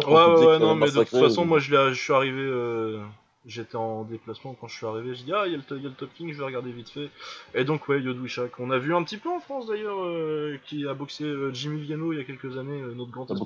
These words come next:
Speaker 1: boxé
Speaker 2: français.
Speaker 1: Jimmy Vigano, il a boxé Bobo Sacco, et
Speaker 2: C'est vrai qu'il
Speaker 1: à
Speaker 2: a
Speaker 1: ch-,
Speaker 2: boxé Savo Bobo
Speaker 1: ouais.
Speaker 2: aussi.
Speaker 1: Et à
Speaker 2: Et
Speaker 1: chaque
Speaker 2: qu'il les
Speaker 1: fois,
Speaker 2: a
Speaker 1: ça a
Speaker 2: battus
Speaker 1: été compliqué,
Speaker 2: tranquillement,
Speaker 1: ouais, hein,
Speaker 2: mais
Speaker 1: il
Speaker 2: des leçons, des leçons, des leçons de corps à corps, il a mis.
Speaker 1: Ah, il est compliqué, Yod Wichak, hein,
Speaker 2: Ouais,
Speaker 1: c'est
Speaker 2: vraiment très fort.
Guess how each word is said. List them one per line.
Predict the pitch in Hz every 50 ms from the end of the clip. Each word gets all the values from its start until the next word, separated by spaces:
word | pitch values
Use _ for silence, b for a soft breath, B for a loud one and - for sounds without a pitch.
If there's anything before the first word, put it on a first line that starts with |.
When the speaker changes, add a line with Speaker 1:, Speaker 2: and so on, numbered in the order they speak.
| 123 120
Speaker 1:
boxé | 107
Speaker 2:
français. | 101 110
Speaker 1:
Jimmy | 135 139 135
Vigano, | 120 131 143 143 156 160 160
il | 156 127
a | 113
boxé | 113 110 - - 113
Bobo | 123 127 131 143
Sacco, | 135 - 139 131 - 151 151 160 156 156 156 156 147 127 107
et | 104 104 101 101
Speaker 2:
C'est | 98 98 95
vrai | 95 95 95
qu'il | 95 95
Speaker 1:
à | 95
Speaker 2:
a | 95
Speaker 1:
ch-, | 147
Speaker 2:
boxé | 147 143 - 151
Savo | 135 - - 139 123 123 127
Bobo | 123 123 127 120
Speaker 1:
ouais. | 95
Speaker 2:
aussi. | - - 110 101 - - _ _ -
Speaker 1:
Et | 90
à | 95 -
Speaker 2:
Et |
Speaker 1:
chaque | 120 113 - 120 123
Speaker 2:
qu'il | 123
les | 139 143
Speaker 1:
fois, | 139
Speaker 2:
a | 110
Speaker 1:
ça | 110 120
a |
Speaker 2:
battus | 107 -
Speaker 1:
été | - 117
compliqué, | 113 113 113 101 90 113 110 - 110
Speaker 2:
tranquillement, | 98 90 87 90 90 92
Speaker 1:
ouais, | 87
hein, | 85 85
Speaker 2:
mais |
Speaker 1:
il | 82 80 82 80 80 - _ b b b b b b
Speaker 2:
des | 110 113 131
leçons, | 120 127 127 - - 143
des | 131 120 147 139
leçons, | 147 160 147 - - 160 139
des | 131 131 135
leçons | 131 135 139 - 156 147
de |
corps | 139 - 127 117
à | 117 113
corps, | - 120 117 117
il | 113 107
a | 101
mis. | 98 107 107
Speaker 1:
Ah, | 95 104 110 113
il | 110 107
est |
compliqué, | 101 - 104 90 104 104 - 110 104
Yod | 95 87 85
Wichak, | 87 - - 85
hein, | 82 85
Speaker 2:
Ouais, | 85 82 78
Speaker 1:
c'est | 80 87 85 82 82 82 82 82
Speaker 2:
vraiment | 95 98 104 104
très | - - 104
fort. | - - 92 87